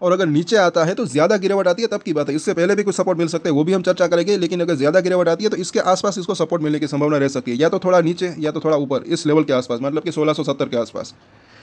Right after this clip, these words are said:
और वहाँ पर एक बार जो है सोलह सौ पचास के आसपास इसने ये जो उछाल आया था वहाँ पर इसने रेजिस्टेंस भी फेस किया था, तो ये लेवल जो है पूरा का पूरा एक सपोर्ट का काम कर सकता है।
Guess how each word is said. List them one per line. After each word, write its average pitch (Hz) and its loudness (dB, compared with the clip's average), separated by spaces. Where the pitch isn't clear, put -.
और 180 6
वहाँ 165 6
पर 226 0
एक 196 -2
बार 190 2
जो 175 -2
है 202 0
सोलह 180 0
सौ 180 -4
पचास 160 0
के 170 -2
आसपास 160 0
इसने 165 -4
ये 156 4
जो 156 0
उछाल 165 2
आया 151 4
था 160 -2
वहाँ 143 2
पर 147 0
इसने 143 -4
रेजिस्टेंस 151 -2
भी 156 2
फेस 151 -4
किया 147 0
था, 147 -2
तो 170 -4
ये 170 2
लेवल 208 4
जो 185 -2
है 180 0
पूरा 180 0
का 170 -4
पूरा 185 -2
एक 170 -2
सपोर्ट 170 -2
का 160 -2
काम 160 0
कर 143 0
सकता 120 -6
है। 110 -8